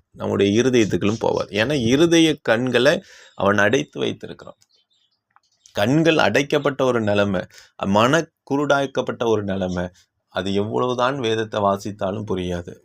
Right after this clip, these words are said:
வேதத்தை குறித்து வே-, வேதமே என்ன சொல்லுகிறது என்றால், வசனத்தை குறித்து வேதம் என்ன சொல்லுகிறது என்றால், அது நமக்கு முன்பாக வைக்கப்பட்ட ஒரு கண்ணாடியாக பார்க்கிறோம்.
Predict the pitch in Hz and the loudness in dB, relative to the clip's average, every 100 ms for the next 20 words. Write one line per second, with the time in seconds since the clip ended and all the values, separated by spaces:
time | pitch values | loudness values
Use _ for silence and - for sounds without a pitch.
0 | - 92 - 107 135 147 139 - 123 131 | -18 -12 0 2 4 2 0 -2 -4 -2
1 | 127 110 107 107 104 104 101 - _ _ | 0 2 2 0 0 -2 -6 -18 _ _
2 | _ _ _ - 104 123 127 127 123 110 | _ _ _ 0 2 2 0 -2 -4 -4
3 | 123 110 101 98 95 92 98 120 - 95 | -4 -4 -4 -4 -6 -2 0 0 -4 -4
4 | 98 - 139 135 139 113 117 117 127 104 | -4 -4 -2 -4 -6 -8 -10 -8 -4 -2
5 | 117 120 104 95 123 123 107 101 98 95 | -2 -4 -4 -4 -4 -4 -2 -2 -2 -4
6 | 90 95 123 - - _ - 95 104 98 | -2 0 -2 -4 -20 _ -6 -2 -2 -4
7 | 101 104 107 113 117 110 101 104 101 110 | -6 -8 -2 0 0 -2 -2 -6 -6 -6
8 | 98 - 90 104 110 107 104 101 101 98 | -6 -8 -8 -6 -6 -4 -4 -4 -4 -10
9 | 92 104 _ 87 85 | -12 -16 _ -20 -20